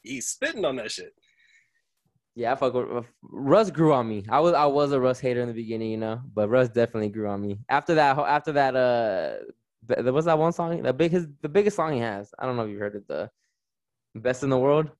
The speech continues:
Speaker 1: Oh, yeah, <laughs> yeah.
Speaker 2: I fucks with that shit. I don't care, bro. I, I heard that shit. I was like, "Yo, this is fire. <laughs> I like this."
Speaker 1: That's the thing, though. He makes music for everybody. Like, that's
Speaker 2: Yep.
Speaker 1: not really one of my favorite songs, but he makes music that covers
Speaker 2: The,
Speaker 1: all of it.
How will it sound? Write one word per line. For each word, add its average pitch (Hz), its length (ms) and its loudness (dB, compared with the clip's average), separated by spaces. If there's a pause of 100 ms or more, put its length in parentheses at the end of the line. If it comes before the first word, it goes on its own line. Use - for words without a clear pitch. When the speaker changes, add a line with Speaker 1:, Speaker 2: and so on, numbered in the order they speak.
(640)
Speaker 1:
Oh, 117 160 -12
yeah, 117 320 -10
<laughs> 127 80 -14
yeah. - 80 -8 (560)
Speaker 2:
I 180 80 2
fucks 202 240 0
with 151 80 -4
that 127 160 2
shit. 143 100 4
I 175 40 6
don't 175 120 2
care, 139 200 4
bro. 123 120 0
I, 185 360 4
I - 20 4
heard 220 120 2
that 214 140 2
shit. 220 80 -2
I 208 60 2
was 185 80 0
like, 139 80 0
"Yo, 165 100 0
this 370 200 0
is - 60 -20 (140)
fire. 139 640 -4
<laughs> - 20 -10
I 208 120 -2
like 190 320 -6
this." 180 340 -2 (160)
Speaker 1:
That's 190 140 -4
the 214 140 -6 (120)
thing, 254 160 4
though. 226 140 4
He 226 100 -2
makes 226 300 0
music 226 340 -6
for 233 160 -8
everybody. 202 800 -4 (400)
Like, - 100 -2
that's 220 180 2
Speaker 2:
Yep. 208 100 0
Speaker 1:
not 202 100 -4
really 208 200 -2
one 208 140 0
of 196 60 0
my 190 100 0
favorite 196 300 -2
songs, 208 320 -2
but 151 100 -4
he 220 300 -10
makes 160 400 -4
music 143 380 -6
that 131 160 -4
covers 110 400 0
Speaker 2:
The, - 80 -8 (200)
Speaker 1:
all 120 320 -4
of 107 80 -14
it. 98 120 -18